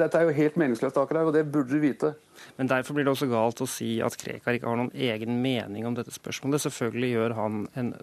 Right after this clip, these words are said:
Speaker 2: tolkning av, eh, den situasjonen, eh, som
Speaker 1: Og det
Speaker 2: er, eh, i, i Irak akkurat nå, og da er det selvfølgelig journalistisk interessant at han nå går ut og sier at i denne situasjonen,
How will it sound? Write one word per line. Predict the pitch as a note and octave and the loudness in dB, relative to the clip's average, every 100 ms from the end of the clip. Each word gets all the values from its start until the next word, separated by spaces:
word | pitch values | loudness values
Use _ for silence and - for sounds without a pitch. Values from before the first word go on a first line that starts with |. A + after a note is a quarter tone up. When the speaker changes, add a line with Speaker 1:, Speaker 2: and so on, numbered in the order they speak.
| - | -14
Speaker 2:
tolkning | - C#3+ A2 - - D3 E3 B2+ - - - | -6 -6 -6 -6 -2 2 2 0 -10 -20 -4
av, | B2+ B2 A#2+ | 0 2 4
eh, | A#2+ A#2+ | 4 2
den | A2 | 0
situasjonen, | - - A#2+ A2+ A2 A2 A#2+ | -4 -6 -6 -6 -6 -4 -2
eh, | - A#2+ | -2 -4
som | A2+ B2+ | -2 -4
Speaker 1:
Og | A2 | -2
det | G#2+ G#2+ A#2+ | 0 2 2
Speaker 2:
er, | B2 | 0
eh, | B2+ | -2
i, | B2 A#2+ A2+ | -2 -4 -4
i | - B2+ A#2+ B2+ | -2 0 0 0
Irak | C3 A#2+ C3 | 0 0 0
akkurat | C3+ C3+ | -2 -2
nå, | F3+ B3+ | -4 -4
og | F#3 | -4
da | - - - | -4 -6 -8
er | A2+ | -8
det | - | -2
selvfølgelig | F3+ - - - G2+ A2 F3 | -2 -2 -4 -2 -2 -2 -2
journalistisk | G#3 C#3 D3+ F3 A#2 - D#3 D3+ _ | 0 2 4 2 -2 -4 -4 -6 _
interessant | D3 C#3 - E3+ F#3 - - A3 A#3 - | 0 0 0 0 2 2 4 4 4 0
at | D#3 - | 0 4
han | C#3+ D#3+ | 4 4
nå | D#3 | 6
går | D3+ D#3 C#3+ | 6 4 0
ut | E3 - | -6 -2
og | D#3+ | 0
sier | - C3+ | 2 2
at | B2+ - | 2 -4
i | D#3+ D#3 - | -6 -6 2
denne | - F3+ A#2 G#2 A#2+ | 6 6 6 2 0
situasjonen, | E3 - F3 D3 E3 | -2 -2 -2 0 -2